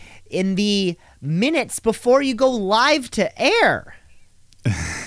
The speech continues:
Speaker 2: That's right.
Speaker 1: 'Cause the unanimous Shooty winner, Justin Roberts, was entertained. He was great with the crowd, and that, like, he's like, "Two minutes left. Hey, great sign we got there.
Speaker 2: Yeah.
Speaker 1: Hey,
Speaker 2: Yeah,
Speaker 1: who stoked
Speaker 2: yeah.
Speaker 1: C M J F?"
Speaker 2: <laughs>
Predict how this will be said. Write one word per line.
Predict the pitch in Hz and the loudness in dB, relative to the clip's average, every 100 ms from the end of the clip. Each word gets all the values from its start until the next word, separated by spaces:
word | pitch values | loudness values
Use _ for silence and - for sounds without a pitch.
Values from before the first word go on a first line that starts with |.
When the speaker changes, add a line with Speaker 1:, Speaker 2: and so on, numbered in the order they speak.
| 113 - - | -4 -4 -4
Speaker 2:
That's | 127 - - 90 - 95 | -4 -4 -8 -10 -10 -6
right. | 113 - | -8 -2
Speaker 1:
'Cause | 185 165 | -2 -2
the | 196 | -2
unanimous | 196 208 233 294 277 240 - | -2 0 2 2 2 -2 -2
Shooty | 240 220 214 | -4 -2 -2
winner, | 185 185 180 | -2 0 -2
Justin | 175 - 208 277 - 240 208 | -2 -2 0 0 -4 -4 -2
Roberts, | 196 196 202 147 107 - - | 0 2 0 0 -4 -6 -10
was | 143 139 - | -6 -6 -4
entertained. | 185 175 175 156 156 165 | -4 -2 0 2 2 2
He | |
was | 156 156 | 0 -2
great | - 190 254 240 | -4 0 0 0
with | 208 - | -6 -6
the | |
crowd, | - - 214 214 226 | -8 0 2 2 0
and | 190 147 | -2 -2
that, | 147 143 127 | -2 -2 -4
like, | 139 - | -8 -6
he's | 156 156 | -6 -4
like, | 147 - | -6 -4
"Two | 240 | -2
minutes | 226 214 220 | -2 -2 0
left. | 233 - - - - - | 0 0 -20 -20 -20 -6
Hey, | 269 | -4
great | 208 240 226 | 0 -2 0
sign | 254 262 | -2 0
we | 233 | -2
got | 160 139 | -4 -4
there. | 120 131 | -4 0
Speaker 2:
Yeah. | 151 - - - - - | 0 0 -8 -20 -16 -2
Speaker 1:
Hey, | 165 | 2
Speaker 2:
Yeah, | 170 139 | 4 4
Speaker 1:
who | |
stoked | 160 233 131 | 4 2 4
Speaker 2:
yeah. | 139 | 4
Speaker 1:
C | 240 | 4
M | 233 | 2
J | 247 247 | 2 2
F?" | 269 180 - - - 131 | 2 0 -4 -12 -6 -6
Speaker 2:
<laughs> | - | 0